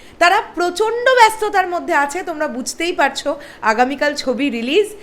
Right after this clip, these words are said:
তো আর কিছুক্ষণের মধ্যেই অফিসিয়াল হল লিস্ট চলে আসবে। লিস্ট এলেই আমরা সেটা নিয়ে কথা বলবো এবং তোমাদেরকেও জানিয়ে দেওয়ার চেষ্টা করব। এখন এই ভিডিওতে দুটো বিষয় নিয়ে মূলত কথা বলবো। প্রথমে একটা ফ্যানমেড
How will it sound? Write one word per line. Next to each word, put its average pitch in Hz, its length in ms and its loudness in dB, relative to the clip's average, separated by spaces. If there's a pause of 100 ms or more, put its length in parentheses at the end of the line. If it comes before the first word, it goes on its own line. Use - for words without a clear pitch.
(200)
তো 359 340 0
আর 285 120 6 (120)
কিছুক্ষণের 403 580 -4
মধ্যেই 349 340 -2
অফিসিয়াল 320 520 -4
হল 254 160 -2
লিস্ট 294 280 -8
চলে 285 280 0
আসবে। 180 400 -2 (280)
লিস্ট 330 260 -4
এলেই 381 300 4
আমরা 370 340 2 (300)
সেটা 320 260 -2
নিয়ে 330 200 -4
কথা 277 260 -2
বলবো 269 420 0 (120)
এবং 285 260 -2
তোমাদেরকেও 277 480 -4
জানিয়ে 233 320 -2
দেওয়ার 233 240 2
চেষ্টা 233 280 -8
করব। 165 300 -12 (420)
এখন 285 400 0
এই 480 120 2
ভিডিওতে 302 680 -2 (200)
দুটো 302 600 -2
বিষয় 294 340 -4
নিয়ে 311 160 -8
মূলত 262 420 -4
কথা 196 260 -8
বলবো। 175 320 -10 (460)
প্রথমে 392 380 0
একটা 330 440 -2
ফ্যানমেড 302 640 -4